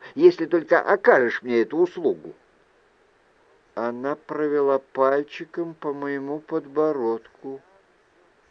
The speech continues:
«Хорошо. Договорились.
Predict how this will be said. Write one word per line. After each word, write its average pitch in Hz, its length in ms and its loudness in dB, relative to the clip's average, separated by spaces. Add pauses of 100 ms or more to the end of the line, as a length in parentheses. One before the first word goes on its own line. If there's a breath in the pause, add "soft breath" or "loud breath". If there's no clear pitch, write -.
(120)
«Хорошо. 127 1400 -4 (1300)
Договорились. 113 1500 -10